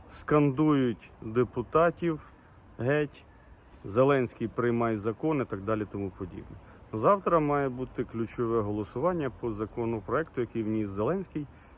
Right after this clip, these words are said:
який відміняє ті норми, яким фактично кастрували сап і набу. Він добавляє ще ряд нормів в частині контролю з допомогою поліграфа, і фахівці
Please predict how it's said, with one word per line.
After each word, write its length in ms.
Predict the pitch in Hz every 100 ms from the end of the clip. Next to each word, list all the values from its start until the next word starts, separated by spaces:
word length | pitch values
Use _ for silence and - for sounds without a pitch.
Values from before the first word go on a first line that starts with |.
| -
який 460 | 127 120 190 185 147
відміняє 1000 | 135 131 135 135 123 123 139 139 117 101 - - - - -
ті 160 | 120 120
норми, 440 | 120 151 147 120
яким 440 | 113 110 - 151 143
фактично 520 | 110 131 - 127 113 - -
кастрували 840 | 127 123 - 123 110 110 107 104 98 - - -
сап 320 | - 123 101 - -
і 80 | 107
набу. 400 | 110 101 95 80 - - - -
Він 120 | 190
добавляє 800 | 156 151 147 139 139 123 120 113 104
ще 420 | - - 123 117
ряд 260 | 113 113 107 -
нормів 540 | 110 110 104 104 101 - - - -
в 60 | -
частині 580 | 117 - 131 120 117 -
контролю 840 | - 127 117 - 123 123 117 110 101
з 100 | 95
допомогою 840 | 107 - 113 110 110 95 101 95
поліграфа, 720 | - 107 107 98 196 190 - 151 - - - -
і 240 | 160 156 139
фахівці 760 | - 123 - 117 - 208 240